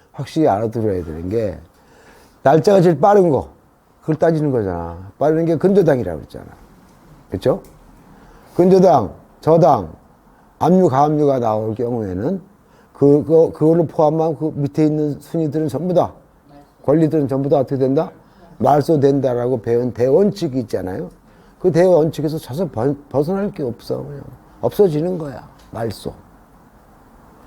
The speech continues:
뭐, 할 수 없지. 이미 근저당이 앞에 있기 때문에. 그래서, 음, 이렇게 근저당 같은 게 이-,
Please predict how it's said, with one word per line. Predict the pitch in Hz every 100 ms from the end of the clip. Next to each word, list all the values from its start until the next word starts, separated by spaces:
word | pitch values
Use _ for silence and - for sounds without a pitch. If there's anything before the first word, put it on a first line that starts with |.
| - - -
뭐, | 123
할 | 143
수 | 165 202
없지. | 117 175
이미 | 165 170 175
근저당이 | - 180 165 147 147
앞에 | 95 - 110
있기 | 107 110
때문에. | - 95 80 71 110 113 _ _ _ _ - 87 104 - - - - - - - - - - - - - - - - - - - - - - -
그래서, | 131 120 135 165 156 - - -
음, | 107 104 104 101 98 95 - - - - - - - - - - - - - -
이렇게 | 135 135
근저당 | - 151 170 190 180 170
같은 | 165 - 175
게 | 180 170 -
이-, | 190